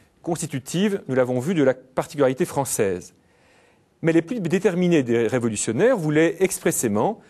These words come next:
remplacer la religion chrétienne par une religion civile,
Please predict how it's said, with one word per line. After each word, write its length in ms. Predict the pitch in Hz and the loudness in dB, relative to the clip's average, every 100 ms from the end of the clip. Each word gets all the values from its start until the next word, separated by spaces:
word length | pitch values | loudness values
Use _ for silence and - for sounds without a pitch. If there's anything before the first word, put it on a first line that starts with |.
| _ _ _ - | _ _ _ -4
remplacer 480 | 117 202 208 - 196 | -2 2 0 2 2
la 100 | 143 | 2
religion 380 | 151 151 147 | 0 0 0
chrétienne 640 | 143 - 143 - 107 143 175 | -2 -2 -4 0 2 2 2
par 180 | 127 | -2
une 100 | 123 | 0
religion 460 | 123 156 147 135 147 | 0 0 0 0 -2
civile, 640 | - - 139 110 120 196 | 0 -2 0 2 2 2